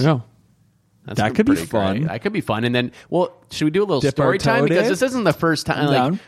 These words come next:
Speaker 2: we have dominated the stock market before, and I think maybe we should take a little break to tell story
Speaker 1: No,
Speaker 2: time.
Speaker 1: it's not a bad idea.
Speaker 2: Uh,
Speaker 1: Oh, Michael.
Speaker 2: you know, in, was it ninth grade?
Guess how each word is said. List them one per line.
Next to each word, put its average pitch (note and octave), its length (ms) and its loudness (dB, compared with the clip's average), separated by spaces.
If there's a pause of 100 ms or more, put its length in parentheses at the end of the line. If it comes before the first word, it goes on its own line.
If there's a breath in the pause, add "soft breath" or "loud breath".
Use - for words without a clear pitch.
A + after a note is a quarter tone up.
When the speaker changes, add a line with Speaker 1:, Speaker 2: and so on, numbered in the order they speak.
Speaker 2:
we D3 140 0
have G3 140 -2
dominated A#2 540 0
the F#2+ 80 -6
stock G#2+ 440 -2
market F2+ 340 -6
before, G#2+ 420 0
and F#2+ 100 0
I F#2+ 100 -4
think G#2+ 200 -2
maybe G#2 240 0
we G#2+ 100 2
should G#2 160 0
take G2+ 200 -2
a - 20 -4
little G2+ 140 -4
break F#2+ 260 -2
to - 80 -18
tell F#2 200 -4
story G#2 340 -4
Speaker 1:
No, G#3 100 -2
Speaker 2:
time. G3+ 160 4
Speaker 1:
it's A#2 140 -6
not A2 100 -2
a G#2+ 60 -4
bad G#2+ 120 -2
idea. A2+ 300 0
Speaker 2:
Uh, C#3+ 120 2
Speaker 1:
Oh, - 40 4
Michael. C3+ 280 0
Speaker 2:
you F#3+ 40 0
know, B2+ 140 2
in, B2+ 240 2
was B2+ 160 -2
it D#3 80 -2
ninth A2 320 -4
grade? A#2 280 -6